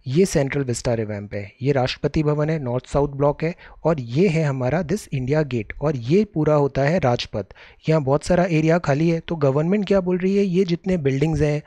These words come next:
प्राइम मिनिस्टर ऑफिस हुआ, पार्लियामेंट हुआ and everything, इस पूरे सेंट्रल विस्टा को हम रिवैम्प करते हैं, नया बनाते हैं। ये मॉन्यूमेंटल हरी भी कुछ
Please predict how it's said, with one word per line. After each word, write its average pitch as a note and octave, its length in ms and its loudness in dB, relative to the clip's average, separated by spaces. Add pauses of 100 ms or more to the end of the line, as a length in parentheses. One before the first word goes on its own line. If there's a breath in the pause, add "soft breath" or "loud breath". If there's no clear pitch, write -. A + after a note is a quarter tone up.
(160 loud breath)
प्राइम C3 200 0
मिनिस्टर D3 360 -2
ऑफिस C3 420 -4
हुआ, C#3+ 220 0
पार्लियामेंट C#3 680 -2
हुआ C#3+ 300 0
and - 220 -6
everything, F3+ 460 2 (420 loud breath)
इस A3 140 2
पूरे G#3 380 2
सेंट्रल D3+ 440 -2
विस्टा C3 340 -2
को D#3+ 180 -4
हम D#3 200 -4
रिवैम्प B2 360 -2
करते A2 280 -8
हैं, G#2+ 180 -14 (100)
नया D#3 220 4
बनाते A#2 380 -4
हैं। G2+ 100 -16 (540 loud breath)
ये F#3+ 140 6
मॉन्यूमेंटल F3 680 0
हरी C3+ 280 0
भी E3+ 300 0
कुछ - 300 -8